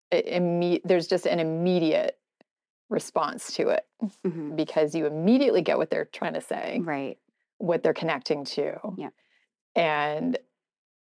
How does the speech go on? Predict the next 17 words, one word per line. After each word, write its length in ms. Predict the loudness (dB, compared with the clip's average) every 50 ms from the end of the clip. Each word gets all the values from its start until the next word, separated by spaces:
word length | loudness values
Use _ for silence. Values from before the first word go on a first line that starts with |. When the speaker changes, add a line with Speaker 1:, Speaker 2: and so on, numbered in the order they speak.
| _ _ _ _ _ _ _ _ _ _ _ -16
Speaker 1:
s-, 200 | -16 -16 -16 -20 -20 -20 -20 -20 _ _ -4
you 80 | -2 -2
know, 320 | 0 -2 -4 -8 -12 -16 -20 _ _ _ _ _ _ _ _ _ _ _ -6
just 160 | -4 -4 0
about 220 | 0 2 2 2
everybody 440 | 2 0 0 2 2 2 2 2 2
has 220 | 0 0 0 0 -2
used 180 | -2 -2 -2
that 220 | -2 -2 -2 -4 -4
phrase. 640 | -2 0 0 0 0 -2 -2 -2 -4 -4 -6 -12 -20 _ _ _ _ -14
Speaker 2:
Mm-hmm. 280 | -12 -12 -10 -12 -12 -12 -16 _ _ _ _ _ _ -2
Speaker 1:
So 400 | 2 4 4 4 4 4 2 2 0 0
it, 400 | 2 2 2 2 0 -2 -4 -10 _ _ _ _ _ _ _ _ _ _
it 120 | -4 -2 0
works 360 | 0 0 0 0 -2 -4 -2
really 240 | -2 0 0 -2 -2
well. 360 | -4 -4 -6 -8 -12 -16